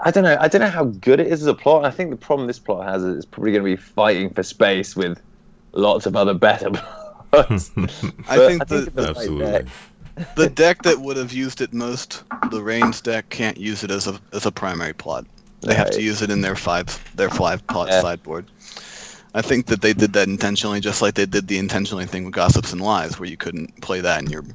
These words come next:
Speaker 3: standard deck with, uh, with, with Reigns of Castamere, because
Speaker 1: I think
Speaker 3: honestly,
Speaker 1: so.
Speaker 3: this is just a little, a little too janky. I, I have a, I have a general rule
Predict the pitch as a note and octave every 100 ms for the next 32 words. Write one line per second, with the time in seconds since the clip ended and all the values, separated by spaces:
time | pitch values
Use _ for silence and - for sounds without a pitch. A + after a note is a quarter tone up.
0 | - - - - E2+ D#2+ E2 E2 C#2 D#2+
1 | E2 D#2 D2 G#2 F2+ - - - - -
2 | - - - D#2+ - F#2 D#2+ D#2 D2 -
3 | D#2 D2+ - F2+ F#2 A2 G#2 G2+ D#3+ E3
4 | G#2+ D3+ C3 G2+ - - - - _ C#3+
5 | D#3 F3+ - D#3 D3 C3 C#3 C#3 B2+ -
6 | A#2+ C3+ E3+ G3+ F#3 - E3+ C#3+ C#3 A#2+
7 | A#2 F#2+ - - - C#3 - A3 G3 C3+
8 | - C#3+ C3+ A#2 A2+ A2 G#2 G2 F#2+ F2
9 | F2 F#2